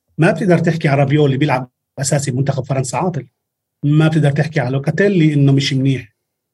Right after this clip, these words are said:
أكيد أحسن من تلت أرباع خط وسط، آه، إيطاليا الموجودين بالفرق الثانية، بس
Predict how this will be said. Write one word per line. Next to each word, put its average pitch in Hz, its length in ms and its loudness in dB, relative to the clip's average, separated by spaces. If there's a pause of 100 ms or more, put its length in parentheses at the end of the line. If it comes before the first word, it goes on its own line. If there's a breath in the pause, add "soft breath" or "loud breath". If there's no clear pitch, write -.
(240)
أكيد 165 200 2
أحسن 147 340 -2
من 127 140 -4
تلت 156 220 0
أرباع 139 340 0
خط 147 240 -6
وسط، 156 280 0 (120)
آه، 131 600 -6
إيطاليا 139 440 -2 (680)
الموجودين 139 440 4
بالفرق 147 340 -2
الثانية، 147 380 0 (480 soft breath)
بس 143 320 -4